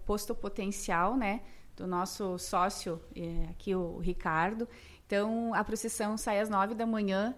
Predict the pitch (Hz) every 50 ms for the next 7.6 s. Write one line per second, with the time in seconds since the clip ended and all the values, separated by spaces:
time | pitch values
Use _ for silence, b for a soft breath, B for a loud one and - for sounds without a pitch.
0 | - - - 214 240 262 277 262 240 247 247 240 - 220 202 214 220 220 - -
1 | 220 180 185 202 226 226 208 202 202 - 240 - - 208 - - 196 202 196 202
2 | 196 190 - 202 180 180 190 220 - - 262 - - - b b b b b b
3 | b 226 226 226 220 202 196 214 247 254 - - - - - 214 208 208 202 202
4 | - 226 208 202 202 208 - - 208 208 214 214 233 233 233 226 226 - 214 196
5 | 196 233 220 208 196 185 190 214 - 262 233 226 208 208 196 - - - - 202
6 | 190 196 190 175 175 185 214 233 247 220 208 196 180 196 - - - - 175 170
7 | 175 202 240 247 262 240 214 196 180 175 185